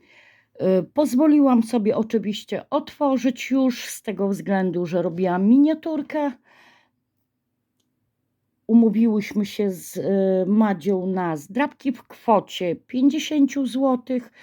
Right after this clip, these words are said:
oraz magnes i czekoladę. A Madzia jeszcze dodała od siebie maseczkę.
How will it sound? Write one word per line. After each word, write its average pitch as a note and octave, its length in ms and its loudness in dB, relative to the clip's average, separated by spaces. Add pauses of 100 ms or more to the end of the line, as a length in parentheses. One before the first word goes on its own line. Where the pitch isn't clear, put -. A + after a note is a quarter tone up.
(720)
oraz G3+ 420 2
magnes E3+ 760 0 (1160)
i C4 160 4
czekoladę. G3+ 680 2 (920)
A B3 100 2
Madzia G3+ 380 4
jeszcze F3+ 420 -8
dodała E3+ 640 -4
od - 180 -10
siebie D#3+ 680 0 (2000)
maseczkę. D#4+ 1000 0